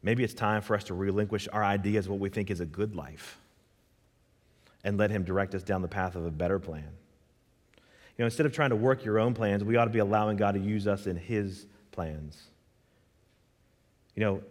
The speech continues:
Israel didn't want to be used in God's plans at first, but once they saw God setting the table for them,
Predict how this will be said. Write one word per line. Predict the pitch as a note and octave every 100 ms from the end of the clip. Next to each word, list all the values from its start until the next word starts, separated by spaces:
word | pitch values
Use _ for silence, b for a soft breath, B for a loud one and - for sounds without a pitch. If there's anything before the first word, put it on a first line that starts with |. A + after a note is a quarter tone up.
| -
Israel | C3+ C#3 C3
didn't | A#2 B2 G#2+ G2+ F2+ - - _ _ G2
want | A2 C3+ C3+ -
to | - F#2 E2+ E2+ - - _ -
be | G#2
used | F2+ G2 F#2+ F2
in | E2+
God's | F#2 F2+ F2
plans | - F#2 E2
at | D#2+
first, | - F#2+ E2+ - - - b b b -
but | F2+
once | A2 G#2
they | G#2
saw | G2 A2 G2+
God | F#2+ G2 F#2+
setting | - G#2+ G2
the | F#2
table | F#2 G2+ F#2+ E2
for | E2+ D#2+
them, | D#2+ D#2+